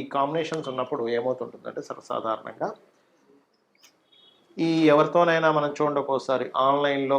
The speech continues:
ఏదో పర్చేజ్ చేస్తూ ఉంటాం. పర్చేజ్ చేసినటువంటి ప్రోడక్ట్,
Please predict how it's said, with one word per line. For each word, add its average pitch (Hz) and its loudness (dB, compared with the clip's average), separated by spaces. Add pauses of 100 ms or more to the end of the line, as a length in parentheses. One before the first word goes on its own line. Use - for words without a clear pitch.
(400)
ఏదో 131 0 (100)
పర్చేజ్ 131 0
చేస్తూ 120 2
ఉంటాం. - -4 (260)
పర్చేజ్ 147 4
చేసినటువంటి 135 -2 (100)
ప్రోడక్ట్, 127 4